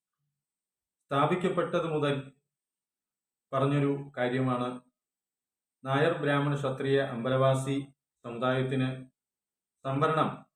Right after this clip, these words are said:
ആ, അനുവദിക്കണമെന്ന് അല്ലെങ്കിൽ പുനഃസ്ഥാപിക്കണമെന്ന്. പ്രസ്തുത സംഘടന ആയിരത്തി തൊള്ളായിരത്തി എൺപത്തി നാല് മുതൽ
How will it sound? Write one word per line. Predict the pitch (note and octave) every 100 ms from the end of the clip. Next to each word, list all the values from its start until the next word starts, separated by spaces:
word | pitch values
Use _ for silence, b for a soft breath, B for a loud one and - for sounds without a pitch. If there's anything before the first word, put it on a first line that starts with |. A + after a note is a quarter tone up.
| _ _ _ _ _
ആ, | A2 G#2+ G#2+ G#2
അനുവദിക്കണമെന്ന് | B2 C#3 C#3+ C#3 A#2+ G2+ E2
അല്ലെങ്കിൽ | - A#2+ B2+ C3+
പുനഃസ്ഥാപിക്കണമെന്ന്. | C3 C3+ D3 C#3+ C#3+ C#3 A2 F#2 - _ _ _ _ _ _ _ _ _ _ _ _ _ _ _ _ _ _ _ _ _ _ _ _ _
പ്രസ്തുത | C#3+ D3 G#3
സംഘടന | G#3 E3+ E3 E3+ F3 F3+ - - _ _ _ _ _ _
ആയിരത്തി | B2 C#3+ D3+ F#3+
തൊള്ളായിരത്തി | F#3 D#3 D3+ D3+ D3+ D3+ D#3 D3 D3 - _ _ _ _ _ _ _ _ _ _
എൺപത്തി | B2+ C3 E3 E3+ G3 G3 -
നാല് | B2+ B2 D3 F3+
മുതൽ | D#3+ C#3 -